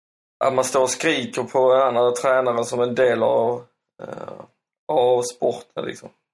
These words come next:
Eh, jag tycker att, och liksom, visst, kanske inte är hela världen, liksom, och,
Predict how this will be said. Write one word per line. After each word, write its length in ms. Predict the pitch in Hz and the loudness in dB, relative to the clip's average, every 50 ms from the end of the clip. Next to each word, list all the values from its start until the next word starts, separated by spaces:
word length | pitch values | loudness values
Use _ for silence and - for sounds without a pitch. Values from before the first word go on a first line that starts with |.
| _ _ _ _ _ _ _ _ _ _ _ _ - | _ _ _ _ _ _ _ _ _ _ _ _ -6
Eh, 60 | 117 - | -4 -2
jag 420 | - - 107 - 117 117 120 - | -2 -2 -2 -2 -2 -4 -4 -6
tycker 260 | - - - - 127 120 | -8 -10 -4 -2 0 0
att, 340 | 123 123 - - - - _ _ _ _ _ _ _ - | 0 -2 -6 -12 -14 -16 _ _ _ _ _ _ _ -6
och 60 | - | -6
liksom, 480 | 131 127 135 123 120 123 120 123 120 113 113 113 - _ _ _ _ _ _ | -4 -4 -4 -4 -4 -4 -4 -4 -6 -8 -10 -16 -20 _ _ _ _ _ _
visst, 320 | - 131 135 - - - _ _ | -8 -6 -6 -6 -8 -12 _ _
kanske 300 | - - 127 127 135 139 | -2 0 0 2 2 0
inte 160 | 135 - 135 131 | 0 4 4 4
är 80 | 127 127 | 4 4
hela 300 | 135 127 131 127 123 120 | 2 2 2 2 2 4
världen, 360 | 131 139 135 120 113 135 135 | 4 4 4 4 2 -2 -8
liksom, 280 | - - - - 120 120 | -12 -14 -12 -12 -10 -10
och, 140 | 123 131 | -10 -10